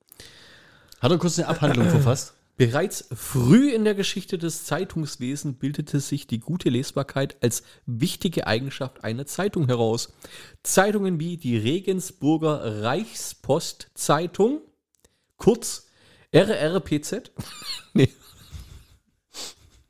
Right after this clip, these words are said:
Speaker 2: setzten siebzehnhunderteinundvierzig aus diesem Grund den Text per Umbruch in zwei Spalten, um die einzelnen Zeilen nicht zu lang werden zu lassen. Eine Wertung, wie sie heute durch Layout besteht, siehe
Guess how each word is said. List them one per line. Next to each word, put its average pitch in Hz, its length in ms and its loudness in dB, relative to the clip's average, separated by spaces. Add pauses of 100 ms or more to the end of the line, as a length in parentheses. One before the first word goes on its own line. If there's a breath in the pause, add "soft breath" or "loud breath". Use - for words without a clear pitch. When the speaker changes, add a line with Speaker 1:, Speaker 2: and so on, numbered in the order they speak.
(1120 loud breath)
Speaker 2:
setzten - 480 0 (120)
siebzehnhunderteinundvierzig 196 1300 0
aus 170 140 -2
diesem 170 260 -4
Grund - 280 -2
den 123 140 4
Text - 420 0
per - 340 -2
Umbruch 190 500 0 (320 loud breath)
in 143 260 6
zwei 131 360 0
Spalten, 147 760 -2
um 120 160 -2
die 117 260 -8
einzelnen 185 500 0
Zeilen 147 500 -2
nicht 143 200 -4
zu - 140 0
lang 135 240 2
werden 98 240 -8
zu - 140 -12
lassen. 101 320 -6 (1000)
Eine 113 280 4 (100)
Wertung, 165 520 0
wie 113 120 -6
sie 113 180 0
heute 156 320 2
durch - 320 -6
Layout 147 380 -4
besteht, 135 420 -2
siehe 127 460 0